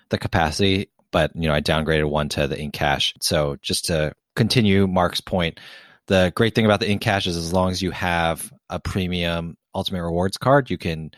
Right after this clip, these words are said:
take those points. You don't have to get it as five percent cash back. You can transfer it to United or Hyatt or wherever, same as, like, all the Ultimate Rewards partners.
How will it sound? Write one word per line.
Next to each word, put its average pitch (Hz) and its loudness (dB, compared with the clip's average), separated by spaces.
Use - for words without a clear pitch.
take - -2
those 87 -2
points. 87 -6
You 95 -2
don't 82 -4
have 85 -6
to 85 -8
get 80 -4
it 78 -2
as 76 -6
five 78 -2
percent 82 -6
cash 76 -4
back. 76 -4
You 80 -8
can 78 -10
transfer 76 -6
it 71 -8
to 78 -2
United 90 4
or 80 2
Hyatt 78 0
or 78 0
wherever, 78 -2
same 82 -2
as, 73 -4
like, 76 -6
all 87 0
the 78 -4
Ultimate - -4
Rewards 73 -4
partners. 69 -4